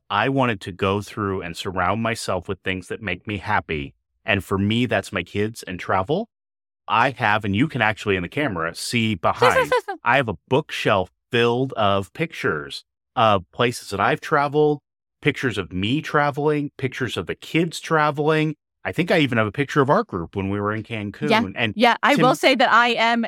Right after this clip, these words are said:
Speaker 2: I am in the bookcase.
Speaker 1: You are. You are in the bookcase.
Speaker 2: <laughs>
Speaker 1: And it just is one of those things where that's what I wanna have. I wanna have those
Speaker 2: Right.
Speaker 1: experiences. I wanna have those memories because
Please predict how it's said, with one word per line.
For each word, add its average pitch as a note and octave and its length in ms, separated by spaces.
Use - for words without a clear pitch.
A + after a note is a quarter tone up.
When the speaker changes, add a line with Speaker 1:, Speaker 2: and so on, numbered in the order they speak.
Speaker 2:
I G#3+ 140
am G#3 240
in F#3+ 80
the F#3 80
bookcase. F3+ 640
Speaker 1:
You E3 200
are. A#2 380
You B2+ 160
are A#2+ 220
in C3+ 80
the C3+ 80
bookcase. - 560
Speaker 2:
<laughs> - 160
Speaker 1:
And C3+ 540
it D3+ 280
just G3+ 380
is G3+ 120
one F#3 120
of E3 60
those D#3 180
things F#3+ 200
where B2+ 140
that's C#3+ 320
what C3+ 140
I C3 80
wanna B2+ 220
have. B2+ 320
I A2 80
wanna A#2 240
have C3 300
those C#3 220
Speaker 2:
Right. A#2+ 40
Speaker 1:
experiences. A#2+ 640
I G#2+ 40
wanna G#2 200
have A2+ 260
those A#2+ 220
memories A2+ 420
because A2 300